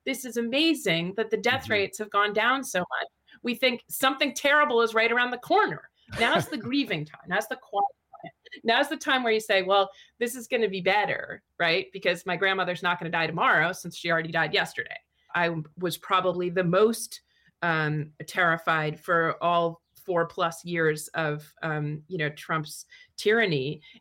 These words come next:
Speaker 1: And I still think that that was a terrible thing that happened to the U S. But when I was panicked, um, in the middle of the night, I told myself, "If this ever ends, I will savor it." And I think that we managed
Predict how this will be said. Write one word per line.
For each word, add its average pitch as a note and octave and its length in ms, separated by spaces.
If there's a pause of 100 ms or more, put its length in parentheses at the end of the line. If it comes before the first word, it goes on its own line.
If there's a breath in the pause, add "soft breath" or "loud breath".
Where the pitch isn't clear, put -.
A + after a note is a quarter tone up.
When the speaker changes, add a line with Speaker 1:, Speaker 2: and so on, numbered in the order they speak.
Speaker 1:
And F#3+ 240
I G3 80
still A#3+ 420
think - 380
that F3 100
that E3+ 180
was F#3 120
a D#3+ 60
terrible F#3+ 640
thing D#3 240
that D3 100
happened D#3+ 320
to D#3+ 100
the D#3+ 120
U C#3 160
S. - 280
But - 220
when A#3+ 120
I B3+ 120
was A#3 140
panicked, G3 600 (540 loud breath)
um, F3+ 400
in G3 100
the F#3 80
middle G3 240
of F#3 80
the F#3 80
night, F3 480
I F3+ 160
told A3 400
myself, E3 460
"If F3 140
this G#3 280
ever G3 460
ends, F#3+ 560 (120)
I G3+ 140
will A#3+ 240
savor A#3+ 440
it." - 300 (460 soft breath)
And G3+ 380
I G3 80
think A3+ 440
that A3+ 160
we G#3 200
managed G3+ 560